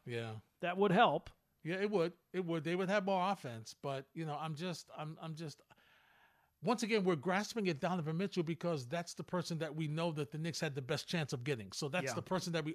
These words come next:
Speaker 1: automatically run to. Uh, you know, and, and I keep hearing folks talking about Kawhi Leonard and Gordon. I mean, listen, I, if I could be, which I can't be, but if I could be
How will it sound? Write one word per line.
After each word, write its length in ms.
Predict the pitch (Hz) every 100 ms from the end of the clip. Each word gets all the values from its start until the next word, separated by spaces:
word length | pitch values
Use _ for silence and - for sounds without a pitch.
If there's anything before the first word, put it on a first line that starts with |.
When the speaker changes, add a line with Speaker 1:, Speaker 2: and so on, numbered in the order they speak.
| -
Speaker 1:
automatically 680 | 170 165 165 147 - 151
run 260 | 127 190 240
to. 140 | - 95 - _ _ _ _ _ _ 160
Uh, 300 | 151 151 143 160
you 100 | 190
know, 240 | 190 180
and, 180 | 175 165 170
and 120 | 156
I 60 |
keep 240 | - 214 180
hearing 400 | 202 202 190 175
folks 280 | 196 190 -
talking 260 | 175 170
about 260 | 175 175 -
Kawhi 320 | 180 180 180
Leonard 380 | 185 190 117 110 147
and 160 | 143 135 _ _
Gordon. 260 | 156 170 214
I 40 |
mean, 200 | 175 180
listen, 380 | 175 226 180 110 95 131 131
I, 60 | - _ _ _ _ _ _ _ _ _ - 175
if 180 | 156
I 140 | 196 247
could 180 | 262 190
be, 140 | 180
which 240 | 131 143
I 80 | 131
can't 280 | - 151 101
be, 180 | 90 107 _ _ _ _ _ _ -
but 120 | 165
if 140 | 147 165
I 140 | 214
could 260 | - 220 143
be 400 | 180 175 165